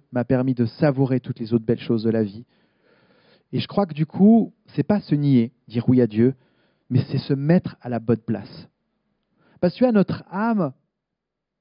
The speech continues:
elle a envie de prendre la place qu'elle veut.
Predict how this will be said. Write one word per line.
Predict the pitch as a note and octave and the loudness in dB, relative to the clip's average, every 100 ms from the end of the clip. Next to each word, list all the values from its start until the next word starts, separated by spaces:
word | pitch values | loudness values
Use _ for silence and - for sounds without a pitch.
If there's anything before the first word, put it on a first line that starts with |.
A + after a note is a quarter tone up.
| _ _ _ _ _ | _ _ _ _ _
elle | E3+ F3+ | -4 0
a | |
envie | F#3+ G3+ F3 G#3 A3+ A3+ G#3+ _ _ _ _ _ _ _ _ _ _ _ _ _ | 2 0 0 0 2 2 -2 _ _ _ _ _ _ _ _ _ _ _ _ _
de | B2+ D3+ | -4 -2
prendre | - F#3 G3+ | -2 -4 -4
la | F3+ | -4
place | D3+ F3 D#3+ - | -8 -10 -10 -12
qu'elle | D#3+ C3+ | -14 -12
veut. | B2 | -14